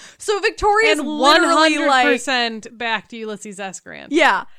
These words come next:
Speaker 1: So Victoria's like, "Frederick Douglass is gonna be my V P," and Frederick is like, "Bitch, who are you?" <laughs>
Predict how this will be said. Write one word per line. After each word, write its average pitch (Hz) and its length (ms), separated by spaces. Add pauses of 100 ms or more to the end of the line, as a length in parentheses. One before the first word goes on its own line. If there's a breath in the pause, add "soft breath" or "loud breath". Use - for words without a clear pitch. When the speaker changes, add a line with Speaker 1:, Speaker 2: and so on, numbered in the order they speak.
Speaker 1:
So 330 300
Victoria's 359 680
like, 311 480 (180 soft breath)
"Frederick 330 600
Douglass 339 460
is 339 160
gonna 330 260
be 330 160
my 330 220
V 330 260
P," 370 320
and 330 100
Frederick 349 400
is 381 160
like, 320 400 (360)
"Bitch, 494 340
who 466 180 (160)
are 415 280
you?" 277 440
<laughs> - 60